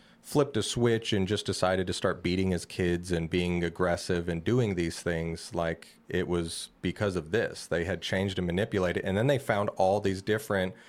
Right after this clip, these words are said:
uh, families who had the same tellings of a member in their family who was treated at the same location and had the exact same experience. The same people were just saying, yeah,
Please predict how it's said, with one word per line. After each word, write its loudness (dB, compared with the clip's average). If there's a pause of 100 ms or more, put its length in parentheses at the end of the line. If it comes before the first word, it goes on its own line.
(380)
uh, 2
families 2
who 0
had 0
the 0
same 0
tellings 0
of -2
a 2
member 2
in 0
their 0
family -2
who -2
was -4
treated 0
at 0
the -4
same 0
location 0 (420)
and 2
had -2
the 2
exact -2
same -2
experience. -4
The -4
same 0
people 0
were 2
just -4
saying, 0
yeah, 2